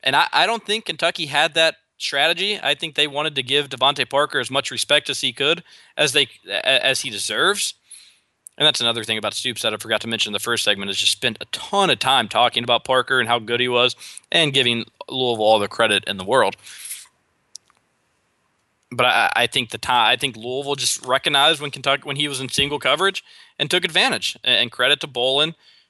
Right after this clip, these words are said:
credit to Parker, and credit to Petrino for, for being able to do that. And, and that was a good game from Bolin to be able to come in only playing six or seven snaps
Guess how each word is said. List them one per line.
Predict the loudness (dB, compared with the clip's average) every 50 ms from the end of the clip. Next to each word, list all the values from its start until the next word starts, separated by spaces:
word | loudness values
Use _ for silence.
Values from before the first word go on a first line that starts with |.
| _ _
credit | -4 -2 0 0 0 -2
to | -6 -6
Parker, | 0 2 2 2 2 2 2 2 4
and | 2 0
credit | 0 0 0 0 0 -2
to | -8
Petrino | -10 -10 -6 -4 -2 -2 0 0 -2 -2
for, | -4 -6 -6 -6 -8 -16 -20 _ _ _
for | -10 -4
being | 0 2 2 4 4
able | 2 2 0
to | -2
do | 0 2 2
that. | 4 4 4 4
And, | 6
and | 6 4 4 4
that | 4 4
was | 4 2 2
a | 0
good | -4 -4 -4 0
game | 0 0 0 -2
from | -6 -10 -10 -6
Bolin | -2 -2 0 0 0 -2 -2 -6 -16 -20 -20 -20 -18 _ -8
to | -2
be | 0
able | 0 0 0
to | 0 2
come | 2 2 2 2
in | 2 2 2 2 -2 -4 -10 -16 _ _ _ _ _ _ _ _ _ _ _ _ _ _ _ -20 _ 2
only | 2 2 4 4 2 0 0
playing | -2 _ -2 2 2 4 4 2 2 0 -2 -4 -6
six | -4 0 2 2 2 2 2 2 2 0 -2
or | -2
seven | 0 0 0 0 -2 -2 0
snaps | 0 0 2 2 2 0 0 0 -2 -6 -6 -6 -8 -14